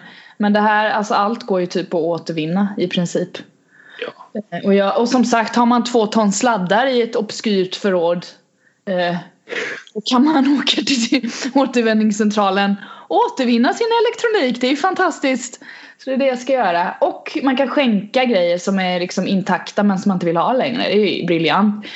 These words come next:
Speaker 1: Vilket jag har fått plats med i typ sex, eh, kassar. Du förstår ju, <clears throat> jag är typ en hoarder, alltså. Det är helt sjukt. Jag skäms.
Speaker 2: Ja, men det, det är upptäckt. Alltså, nej. Vi kommer bara prata om våra lägenheter här nu.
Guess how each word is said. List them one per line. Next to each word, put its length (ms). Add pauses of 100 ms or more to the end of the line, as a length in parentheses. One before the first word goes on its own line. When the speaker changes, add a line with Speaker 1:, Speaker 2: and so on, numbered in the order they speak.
Speaker 1:
Vilket 320
jag 100
har 100
fått 240
plats 320
med 160
i 60
typ 240
sex, 460
eh, 360
kassar. 520 (920)
Du 100
förstår 420
ju, 380
<clears throat> 240
jag 120
är 40
typ 200
en 100
hoarder, 500
alltså. 280
Det 80
är 200
helt 260
sjukt. 400
Jag 100
skäms. 640 (720)
Speaker 2:
Ja, 300
men 140
det, 180
det 160
är 60
upptäckt. 520
Alltså, 240
nej. 560 (640)
Vi 100
kommer 200
bara 420
prata 340
om 60
våra 180
lägenheter 800
här 120
nu. 200